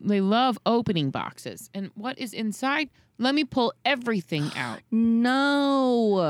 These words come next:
Speaker 1: And so you're not looking at them because you're packing. And then you turn around and they pack the, yep, it's a,
Speaker 2: Oh,
Speaker 1: it's
Speaker 2: no.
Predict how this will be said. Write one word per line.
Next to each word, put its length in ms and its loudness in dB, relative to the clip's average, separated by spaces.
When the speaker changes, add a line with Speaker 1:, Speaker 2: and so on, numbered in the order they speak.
Speaker 1:
And 140 -2
so 160 2
you're 160 0
not 200 0
looking 420 -2
at 160 -4
them 400 -4
because 400 -2
you're 180 0
packing. 640 -4
And 120 -2
then 80 0
you 80 0
turn 200 -2
around 380 0
and 100 0
they 80 0
pack 480 -2
the, 140 -8
yep, 280 -4
it's 200 -4
a, 140 -2
Speaker 2:
Oh, 140 2
Speaker 1:
it's 260 0
Speaker 2:
no. 720 -4